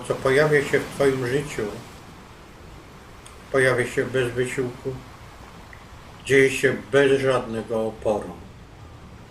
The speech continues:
Łącznie z twoim myśleniem,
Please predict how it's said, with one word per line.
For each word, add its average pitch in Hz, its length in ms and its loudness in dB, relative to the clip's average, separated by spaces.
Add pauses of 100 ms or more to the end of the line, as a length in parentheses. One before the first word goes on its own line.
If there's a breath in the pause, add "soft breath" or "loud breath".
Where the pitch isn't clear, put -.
(720)
Łącznie 117 580 2
z 147 40 -6
twoim 117 500 -4
myśleniem, 127 560 2